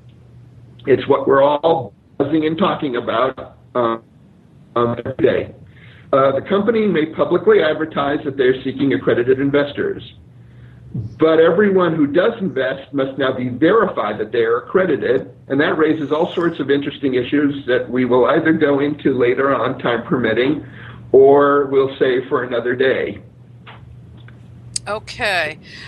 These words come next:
Speaker 2: Um, yeah, we, we do have actually another minute here before we take a break. So, uh, the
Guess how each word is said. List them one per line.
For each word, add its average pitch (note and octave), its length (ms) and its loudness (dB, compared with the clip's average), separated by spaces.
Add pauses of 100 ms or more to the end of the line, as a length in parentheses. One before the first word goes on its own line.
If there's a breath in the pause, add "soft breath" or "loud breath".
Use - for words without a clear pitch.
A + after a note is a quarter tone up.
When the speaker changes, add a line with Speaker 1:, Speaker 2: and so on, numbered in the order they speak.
(140 loud breath)
Speaker 2:
Um, G#3+ 440 -2 (140)
yeah, A3+ 320 -2
we, G3 200 -8
we B3 160 -8
do F4+ 180 -2
have C4+ 240 -2
actually A3 500 -6 (160)
another G3+ 460 -6
minute G#3+ 400 -4
here F#3 240 -6
before F#3+ 340 -8
we F#3 140 -4
take F3+ 340 -2
a F3+ 60 -6
break. E3+ 640 -4 (320 loud breath)
So, G#3 560 0
uh, G3+ 360 -2 (800)
the A#3 320 -2